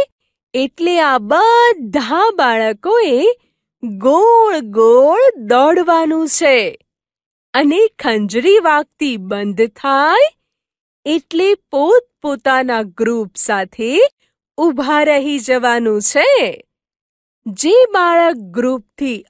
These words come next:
અલગ પડશે કે બીજા ગ્રુપમાં ઊભા રહેશે એ આઉટ ગણાશે. ચાલો,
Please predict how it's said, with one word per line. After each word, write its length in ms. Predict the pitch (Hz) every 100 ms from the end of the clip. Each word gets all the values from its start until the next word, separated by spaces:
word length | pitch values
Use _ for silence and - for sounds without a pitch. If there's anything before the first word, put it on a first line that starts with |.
| -
અલગ 400 | 220 208 208 _
પડશે 760 | 233 226 220 277 262 302 480 - _ _ _ _
કે 180 | 381 415
બીજા 640 | 262 185 185 233 185 349
ગ્રુપમાં 600 | 392 349 359 - 330 311 - _
ઊભા 440 | 247 208 233 240 220
રહેશે 680 | 302 453 - 269 339 539 _ _ _ _ -
એ 320 | 233 277 539 - _ _
આઉટ 380 | 262 494 640 466
ગણાશે. 1000 | 330 320 294 269 - 285 240 208 160 - _ _ _ _ _ _ _ _ _ _ _ _ _ _ _ _
ચાલો, 580 | - 254 220 220 240 285